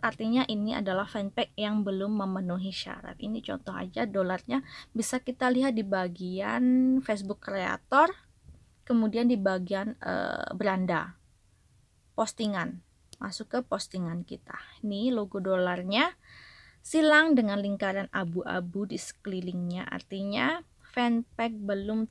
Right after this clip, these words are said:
termonetisasi. Jadi nantinya kalau sudah termonetisasi bisa dipasangi dolar, entah itu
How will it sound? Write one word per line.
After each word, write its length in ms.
termonetisasi. 1400
Jadi 320
nantinya 480
kalau 320
sudah 320
termonetisasi 1120
bisa 480
dipasangi 640
dolar, 320
entah 320
itu 400